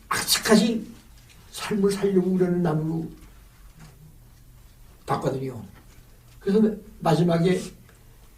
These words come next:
우리가 되게 하늘에서 내려주는 거를 봤는데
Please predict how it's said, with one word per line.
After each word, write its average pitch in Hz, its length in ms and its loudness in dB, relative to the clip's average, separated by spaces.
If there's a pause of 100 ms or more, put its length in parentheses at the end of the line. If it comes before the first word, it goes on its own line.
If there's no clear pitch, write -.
(720)
우리가 170 280 4
되게 - 380 -2
하늘에서 175 640 2
내려주는 151 480 0
거를 151 400 -4 (200)
봤는데 139 540 -8